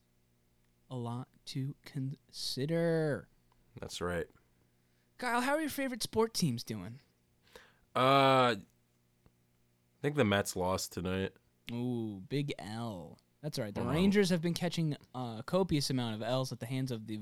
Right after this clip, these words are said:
Speaker 1: vile rat pigs known as, uh, the New York
Speaker 2: Oh, shit.
Speaker 1: Islanders.
Speaker 2: Never mind. Whoa.
Speaker 1: Oh.
Speaker 2: Last time I checked, it was,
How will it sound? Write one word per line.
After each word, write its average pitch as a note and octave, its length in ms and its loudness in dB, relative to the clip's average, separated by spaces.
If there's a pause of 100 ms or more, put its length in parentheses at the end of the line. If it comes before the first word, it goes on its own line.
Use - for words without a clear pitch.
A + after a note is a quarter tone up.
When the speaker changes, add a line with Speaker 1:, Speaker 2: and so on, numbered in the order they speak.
Speaker 1:
vile C#3 480 2
rat A#2+ 320 -2
pigs G#2+ 360 -6
known G#2+ 260 -4
as, G2 340 -8
uh, E2+ 240 -10
the F#2 60 -10
New A#2 220 0
York D#3 120 12
Speaker 2:
Oh, E3+ 100 12
shit. F#3+ 200 12
Speaker 1:
Islanders. C#3 200 12
Speaker 2:
Never D3+ 140 10
mind. B2+ 280 8 (120)
Whoa. C#3 440 8
Speaker 1:
Oh. E3+ 200 4
Speaker 2:
Last D3 200 4
time E3 120 6
I C3 80 4
checked, C#3+ 380 4
it A#2+ 60 4
was, G#2+ 340 0